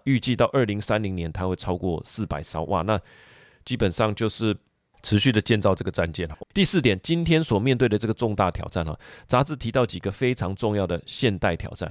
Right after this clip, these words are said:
我们第三点是在看说这二十年来的繁荣嘛，哈，有这个累积出来这些的基础。那现在所面临的挑战是什么呢？哈，我记得大家，我想大家都有看到这个青年叛军他们所拍摄的这个登船影片，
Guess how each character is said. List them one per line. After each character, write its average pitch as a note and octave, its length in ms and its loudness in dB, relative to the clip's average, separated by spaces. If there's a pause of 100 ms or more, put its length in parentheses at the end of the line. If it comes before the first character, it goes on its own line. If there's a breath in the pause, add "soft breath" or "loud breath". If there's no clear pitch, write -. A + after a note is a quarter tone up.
(160 loud breath)
我 - 60 2
们 B2 100 6
第 E3 120 4
三 D#3 180 4
点 A2 140 0
是 G2 100 -12
在 A2+ 160 0
看 A2 180 -2
说 G#2+ 140 -4
这 - 180 -4
二 B2 120 6
十 G#2 120 -2
年 F#2+ 200 -2
来 F2 100 0
的 D#2+ 80 -6
繁 D#2+ 180 -4
荣 E2+ 240 -2
嘛， D2 100 -12
哈， - 180 -10
有 E2 100 -4
这 - 140 -6
个 F2 240 2
累 F2 120 -2
积 G2 140 -6
出 F#2+ 160 -8
来 F2+ 140 4
这 G2 120 2
些 F#2 180 2
的 F2+ 160 0
基 A#2 180 -2
础。 - 200 -10 (440 loud breath)
那 D3 100 4
现 F#3+ 240 4
在 F#3+ 100 6
所 A#2 140 0
面 B2 160 0
临 G#2+ 100 0
的 G2+ 80 0
挑 D#2+ 300 -2
战 G2+ 180 2
是 F2+ 140 -6
什 E2+ 160 -6
么 E2 60 -8
呢？ E2 100 -4
哈， D#2 180 -8 (240 loud breath)
我 G#2 80 -2
记 C3+ 120 0
得 A#2 100 6
大 A#2 160 4
家， A2 260 2
我 A2 80 -2
想 G#2+ 160 0
大 A2+ 140 2
家 A2 100 4
都 A2 140 2
有 G2 80 2
看 G#2+ 220 0
到 G#2+ 120 4
这 G2+ 140 -4
个 F#2 160 0
青 A2+ 160 -6
年 G2+ 100 0
叛 G#2+ 160 2
军 G#2 140 -2
他 G2+ 100 0
们 G2+ 80 -2
所 E2+ 140 -4
拍 F#2+ 220 -2
摄 G2+ 120 -4
的 F#2 120 -2
这 G2+ 100 -4
个 F#2 80 -6
登 A2 220 0
船 F2 180 -2
影 E2+ 160 -4
片， D#2 180 -4